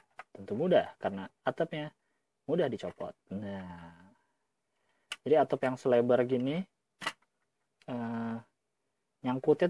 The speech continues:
tuh cuma di empat ini doang. Satu, dua, tiga, empat. Jadi gampang banget dicopot, sisanya rata gini nih. Apa sini? Yang pokoknya rata gini. Jadi kalau mau naruh si cowok sebagai pak supir,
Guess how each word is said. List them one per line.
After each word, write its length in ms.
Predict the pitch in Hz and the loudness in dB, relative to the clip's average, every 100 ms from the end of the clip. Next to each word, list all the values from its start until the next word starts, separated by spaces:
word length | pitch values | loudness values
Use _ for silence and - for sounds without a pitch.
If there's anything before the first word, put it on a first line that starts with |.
| 196 | 2
tuh 40 | |
cuma 180 | 180 160 | 0 2
di 160 | 151 180 | 2 2
empat 400 | 165 151 143 160 | 0 2 2 2
ini 80 | 156 | 0
doang. 240 | 165 147 | 0 0
Satu, 480 | 135 113 - 175 - | -2 -2 -2 -4 -4
dua, 320 | 139 127 139 - _ _ _ _ _ _ _ _ | -4 -2 -2 -6 _ _ _ _ _ _ _ _
tiga, 400 | 117 117 123 165 | -10 -4 -6 -6
empat. 320 | 131 - - _ _ _ _ _ _ _ - | 2 4 2 _ _ _ _ _ _ _ -2
Jadi 60 | 143 135 | 2 2
gampang 240 | 127 123 | 2 0
banget 240 | 123 127 | 0 -2
dicopot, 160 | 123 120 | 0 -2
sisanya 320 | 123 120 123 | -2 -2 -2
rata 400 | 131 110 - 110 | -2 -2 -4 -8
gini 240 | 127 113 107 | -8 -12 -16
nih. 140 | 104 _ _ _ _ _ | _ _ _ _ _ _
Apa 160 | - - | -16 -12
sini? 240 | 107 107 _ 107 | -12 -14 _ -20
Yang 160 | 98 | -14
pokoknya 240 | 110 113 104 | -10 -8 -8
rata 240 | 101 98 | -8 -10
gini. 220 | 98 98 _ _ _ _ _ _ _ _ - | -12 -14 _ _ _ _ _ _ _ _ -10
Jadi 80 | |
kalau 220 | 107 101 101 | -6 -6 -6
mau 100 | 98 | -6
naruh 380 | 95 95 92 - _ _ _ | -6 -6 -6 -8 _ _ _
si 380 | 95 95 95 - - | -8 -8 -8 -12 -14
cowok 300 | - - 113 - - - _ _ _ _ _ _ | -6 -4 -4 -8 -10 -12 _ _ _ _ _ _
sebagai 320 | 220 202 190 - | -10 -6 -8 -8
pak 160 | - | -10
supir, 300 | - 226 - | -8 -4 -4